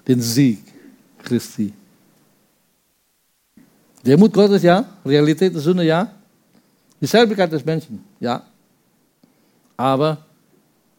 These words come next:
der Sieg Christi. Ja. Was haben sie dort gefunden? Nix. Da ist <laughs> er ist nicht hier.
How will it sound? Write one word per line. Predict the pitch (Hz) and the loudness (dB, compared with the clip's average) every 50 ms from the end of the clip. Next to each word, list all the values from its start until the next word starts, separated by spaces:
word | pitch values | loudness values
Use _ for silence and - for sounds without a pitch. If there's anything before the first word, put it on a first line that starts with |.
| _ _ _ _ _ _ _ _ _ _ _ _ _ _ - | _ _ _ _ _ _ _ _ _ _ _ _ _ _ -6
der | 131 127 | -6 -4
Sieg | 120 110 127 160 151 - | -4 -2 -4 -4 -4 -4
Christi. | - - 147 139 - - - 107 98 - _ _ _ _ _ _ _ _ _ _ _ _ _ _ - _ _ - - | -6 -6 -6 -6 -6 -8 -12 -12 -12 -14 _ _ _ _ _ _ _ _ _ _ _ _ _ _ -20 _ _ -10 -8
Ja. | 123 139 143 _ _ _ _ _ _ _ _ _ _ _ _ _ _ _ _ _ _ _ _ _ _ _ _ _ - | -8 -8 -8 _ _ _ _ _ _ _ _ _ _ _ _ _ _ _ _ _ _ _ _ _ _ _ _ _ -2
Was | 160 170 190 | 0 2 2
haben | 202 202 | 2 0
sie | 196 214 | 0 0
dort | 185 208 220 214 214 | 0 0 0 0 0
gefunden? | 208 - - 214 233 240 247 254 240 240 277 - _ _ _ _ _ _ _ _ _ _ _ _ _ _ _ _ _ _ _ _ _ _ _ _ _ _ _ _ _ _ _ _ _ _ _ _ _ _ _ _ _ _ _ | -2 0 2 2 2 2 2 -2 -4 -4 -4 -6 _ _ _ _ _ _ _ _ _ _ _ _ _ _ _ _ _ _ _ _ _ _ _ _ _ _ _ _ _ _ _ _ _ _ _ _ _ _ _ _ _ _ _
Nix. | - 208 - - - - - - _ _ _ _ _ _ _ _ _ _ _ _ _ | 0 0 0 -2 -6 -14 -16 -20 _ _ _ _ _ _ _ _ _ _ _ _ _
Da | - 147 139 | -14 -12 -12
ist | 135 - - - - 202 - - - _ _ _ _ _ _ _ _ _ _ _ _ | -12 -14 -10 -6 -6 -6 -6 -8 -20 _ _ _ _ _ _ _ _ _ _ _ _
<laughs> | _ _ _ _ _ _ _ _ _ _ _ _ _ _ _ _ - | _ _ _ _ _ _ _ _ _ _ _ _ _ _ _ _ -2
er | 196 226 254 262 254 - - | 0 2 2 0 -2 -4 -6
ist | - 247 262 262 247 - - - | -6 -2 -2 -2 -2 -4 -6 -6
nicht | 220 240 277 302 294 233 | -4 -2 0 0 0 0
hier. | - 233 247 247 220 165 127 107 | 0 0 2 2 2 0 -2 -6